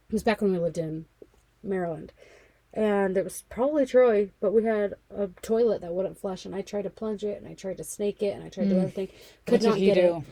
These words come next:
Speaker 1: The guy had to come take it completely out, and there were, like, five toy boats shoved and, like, kinked under there that just wouldn't come out any other way besides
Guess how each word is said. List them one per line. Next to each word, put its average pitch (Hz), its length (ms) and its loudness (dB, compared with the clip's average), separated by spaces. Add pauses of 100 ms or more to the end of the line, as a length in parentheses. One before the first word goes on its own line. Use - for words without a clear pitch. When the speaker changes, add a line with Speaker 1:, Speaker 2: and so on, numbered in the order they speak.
(200)
Speaker 1:
The 214 100 -2
guy 247 200 6
had 254 140 2
to 202 60 0
come 190 400 2 (180)
take 208 180 0
it 202 120 0
completely 220 600 0
out, 180 180 -4
and 185 100 -4
there 202 120 2
were, 220 80 2
like, 190 240 -4
five 220 580 4 (380)
toy 247 360 10
boats 196 720 4 (480)
shoved 226 520 4
and, 226 100 0
like, 196 200 0
kinked 247 380 0
under 208 240 2
there 214 160 2
that 202 160 -2
just 190 140 -6
wouldn't 202 300 2
come 196 140 -4
out 175 180 -8
any 208 220 2
other 208 160 0
way 196 160 0
besides 170 420 -8